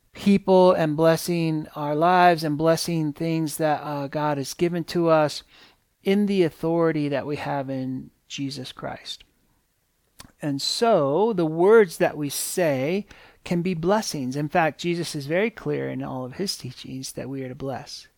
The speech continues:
and not curse. We're even to bless our enemies. We're even to bless those who persecute us and pray for them. And so, uh, there's something dynamic about blessing and speaking blessings out.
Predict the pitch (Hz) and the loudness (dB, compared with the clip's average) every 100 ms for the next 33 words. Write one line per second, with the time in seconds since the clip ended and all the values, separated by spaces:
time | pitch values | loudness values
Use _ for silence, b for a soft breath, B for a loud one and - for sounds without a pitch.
0 | _ - 135 131 - 190 - - B B | _ -12 -10 -10 -8 -8 -8 -14 B B
1 | B B B 208 208 147 151 151 147 - | B B B -2 -2 -2 -2 0 0 -2
2 | 160 196 202 - 151 - 160 185 180 160 | -4 -4 -6 -10 -16 -12 -4 -2 -2 -4
3 | 147 160 165 - 165 175 180 - 202 - | 0 2 0 0 0 0 -4 -4 -6 -8
4 | - 147 139 139 147 - 185 208 82 - | -12 -10 -10 -10 -10 -6 -6 -6 -10 -12
5 | 156 B B B B B 156 160 - 180 | -18 B B B B B -4 -4 -2 2
6 | 165 160 160 151 B B B B _ _ | 4 6 4 0 B B B B _ _
7 | - 160 165 156 214 233 277 254 196 180 | -10 -6 -4 -4 -4 -2 0 0 0 0
8 | 170 160 165 170 165 147 - 147 147 143 | 0 0 2 2 0 -2 -4 -4 -2 0
9 | 143 139 - 143 147 143 - 139 127 131 | -2 -4 -6 -2 -2 -2 -6 -8 -8 -8
10 | - - 170 160 156 143 135 135 135 - | -10 -8 -8 -6 -4 -4 -4 -4 -4 -6
11 | 135 127 135 127 | -8 -8 -8 -8